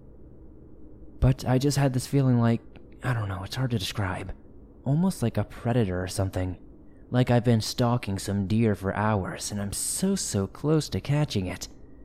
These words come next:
Only one wrong move and it's gone forever. I knew I had to be patient.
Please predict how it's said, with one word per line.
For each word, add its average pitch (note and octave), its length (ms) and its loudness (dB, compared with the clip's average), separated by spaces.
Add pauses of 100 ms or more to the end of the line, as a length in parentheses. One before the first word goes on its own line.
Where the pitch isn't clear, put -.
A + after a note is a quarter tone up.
(180)
Only F#2 280 0
one G2+ 340 0
wrong A2 340 2
move G#2 300 2
and F#2 100 -2
it's G#2 180 -2
gone F#2+ 360 0
forever. F2+ 580 -4 (680)
I F2 200 -4
knew B2 280 4
I A2+ 60 4
had G#2 140 2
to G2 60 0
be F#2+ 100 0
patient. - 560 -2